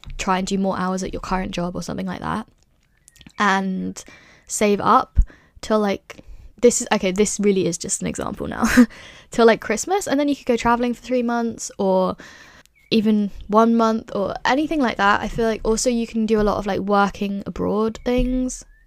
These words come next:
which is a way of, like, traveling and seeing a new country without having to spend as much.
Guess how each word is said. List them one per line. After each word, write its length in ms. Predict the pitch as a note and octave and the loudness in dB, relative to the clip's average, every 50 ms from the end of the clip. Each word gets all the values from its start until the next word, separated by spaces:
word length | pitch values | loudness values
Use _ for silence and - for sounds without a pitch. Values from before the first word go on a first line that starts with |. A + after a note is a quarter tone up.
| _ _ - - _ - | _ _ -20 -16 _ -4
which 280 | A3+ G#3+ - - - | -2 -2 -2 -2 -4
is 80 | A3 G#3 | -2 0
a 60 | G#3 | 0
way 200 | G#3+ G3+ G3+ G3 | 2 2 2 0
of, 120 | G3 F#3+ - | -2 -2 -4
like, 180 | G3 G3 - | -4 -4 -4
traveling 520 | - - F#3+ F#3+ F#3+ F#3+ G3 G3 F#3+ G3 G3+ | -4 -4 -2 -2 -2 -2 -2 -4 -4 -4 -4
and 120 | G3 G3 | -6 -6
seeing 240 | - - G3 F#3+ G3 | -6 -4 -6 -4 -4
a 40 | F#3+ | -4
new 120 | F#3+ G3 | -4 -6
country 320 | - G3 F#3+ G3+ - G#3 G3+ | -6 -6 -8 -6 -4 -2 -2
without 440 | F#3+ G3 F#3+ F#3 F#3 F#3 - - - - - - _ | 0 0 0 -2 -2 -2 -4 -6 -10 -18 -20 -16 _
having 200 | - G#3+ G3+ G3+ | -6 -4 -2 -2
to 60 | F#3+ | -2
spend 240 | - - F#3+ G3 F#3+ - | -2 -2 -4 -4 -2 -2
as 240 | - F#3+ F#3+ - - | 0 0 0 0 -2
much. 340 | F#3+ F#3+ A#3+ C4 B3+ - | -4 -2 -2 -4 -6 -8